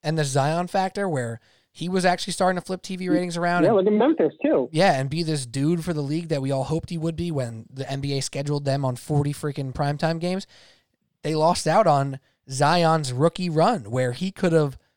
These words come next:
Speaker 1: well, not single-handedly, uh, uh, single-handedly, obviously, they have other players who are good on the team, but, you know, almost single-handedly spark a fire under a team that we're all excited about's ass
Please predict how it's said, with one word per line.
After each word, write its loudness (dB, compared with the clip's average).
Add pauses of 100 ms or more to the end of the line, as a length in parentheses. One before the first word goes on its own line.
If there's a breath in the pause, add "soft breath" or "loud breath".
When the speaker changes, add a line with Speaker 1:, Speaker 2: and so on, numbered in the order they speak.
(300)
Speaker 1:
well, -10
not -4
single-handedly, -8
uh, -6 (120)
uh, -10
single-handedly, -2
obviously, -8
they -6
have -6
other -8
players -8
who -12
are -10
good -8
on -10
the -12
team, -6 (320 soft breath)
but, 2 (400)
you -4
know, 2 (500)
almost 4
single-handedly -2 (180 soft breath)
spark 0
a 4
fire 6
under 2
a -2
team -4
that -2
we're -2
all 2
excited 0
about's 0
ass 0